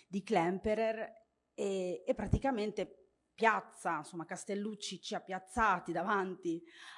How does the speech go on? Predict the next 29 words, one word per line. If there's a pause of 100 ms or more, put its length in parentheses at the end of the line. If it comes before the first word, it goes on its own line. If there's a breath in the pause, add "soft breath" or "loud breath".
(120 loud breath)
a,
a
questo
schermo
nero (280)
e,
eh, (420)
ha
fatto,
insomma,
mm,
questa,
questa
sequenza
di
quattordicimila
parole,
che
sono
i
sostantivi,
tutti
i
sostantivi
della
lingua
italiana
del
dizionario,